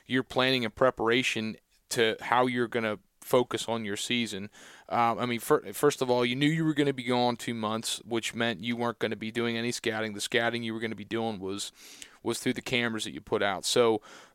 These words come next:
tell me your mindset of the cameras you placed out, and how are you using that information for your season?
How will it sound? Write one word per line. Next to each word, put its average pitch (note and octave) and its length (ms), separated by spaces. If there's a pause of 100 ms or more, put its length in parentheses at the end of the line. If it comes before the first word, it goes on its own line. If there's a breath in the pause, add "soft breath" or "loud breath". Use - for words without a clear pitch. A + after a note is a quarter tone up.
(240 soft breath)
tell D3+ 200
me A3 100
your G#3+ 80
mindset C3 880
of A2+ 480 (360)
the B2 100
cameras C3 500
you C3 80
placed - 500
out, A2 320 (140)
and A2+ 320
how C#3+ 340
are F#3+ 80
you C#3 580 (260 soft breath)
using C3+ 440
that B2+ 220
information A#2 920 (140)
for B2+ 400
your A2+ 240
season? A2 680